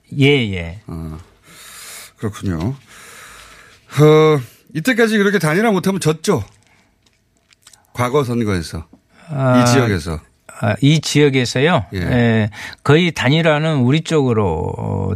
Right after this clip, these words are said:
Speaker 1: 단일화되었고 다 이겼는데.
Speaker 2: 단일화
Speaker 1: 예.
Speaker 2: 못한 적이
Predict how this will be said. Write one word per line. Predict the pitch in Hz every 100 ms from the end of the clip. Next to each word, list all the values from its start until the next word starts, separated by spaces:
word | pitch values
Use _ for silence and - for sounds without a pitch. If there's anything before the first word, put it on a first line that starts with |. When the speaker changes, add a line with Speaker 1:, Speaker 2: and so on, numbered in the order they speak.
| -
Speaker 1:
단일화되었고 | 98 120 123 101 101 101 101
다 | 107
이겼는데. | 101 98 117 123 107 87 90 139 110 -
Speaker 2:
단일화 | 110 127 123
Speaker 1:
예. |
Speaker 2:
못한 | 110 139 139
적이 | 127 117 113 104